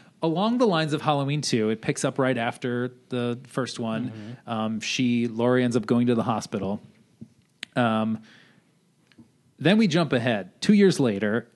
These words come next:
Speaker 1: and, uh, she's been adopted by the sheriff's family. Michael's been missing,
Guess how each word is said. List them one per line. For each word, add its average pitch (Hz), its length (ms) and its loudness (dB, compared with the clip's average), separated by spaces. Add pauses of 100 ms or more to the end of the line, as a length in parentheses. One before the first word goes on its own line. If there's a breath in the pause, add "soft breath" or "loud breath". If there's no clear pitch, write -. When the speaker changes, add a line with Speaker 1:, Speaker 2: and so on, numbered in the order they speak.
(120)
Speaker 1:
and, 117 460 0
uh, 110 280 2
she's - 360 -4 (320)
been 165 160 4
adopted 135 540 2
by 120 160 2
the 113 80 2
sheriff's 117 400 0
family. 104 480 -2 (240)
Michael's 156 360 4
been 170 200 6
missing, 120 460 0